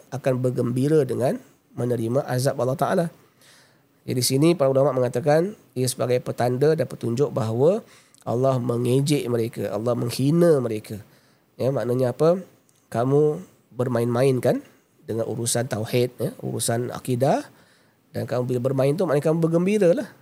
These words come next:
Ha, jadi dengan perbuatan kamu yang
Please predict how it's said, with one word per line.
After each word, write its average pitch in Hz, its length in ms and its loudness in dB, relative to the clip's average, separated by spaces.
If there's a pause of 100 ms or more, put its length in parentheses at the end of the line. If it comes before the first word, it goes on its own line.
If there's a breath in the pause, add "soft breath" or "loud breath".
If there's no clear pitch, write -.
(120)
Ha, 104 80 -6
jadi 120 320 0
dengan 151 720 0 (160)
perbuatan 131 480 -2
kamu 139 640 0 (420)
yang 143 480 0